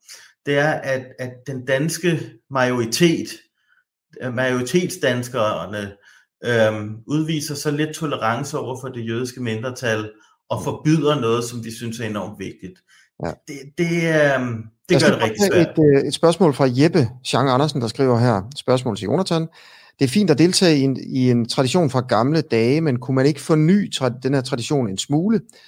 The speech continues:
Speaker 2: og så deltage i traditionen, når man er fyldt atten år, på linje med en konfirmation?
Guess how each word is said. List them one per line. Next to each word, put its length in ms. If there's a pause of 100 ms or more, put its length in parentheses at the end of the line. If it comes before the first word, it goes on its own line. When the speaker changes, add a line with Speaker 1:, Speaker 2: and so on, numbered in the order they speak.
(280)
Speaker 2:
og 80
så 200
deltage 380
i 40
traditionen, 600
når 120
man 160
er 60
fyldt 400
atten 340
år, 400 (560)
på 80
linje 240
med 100
en 80
konfirmation? 640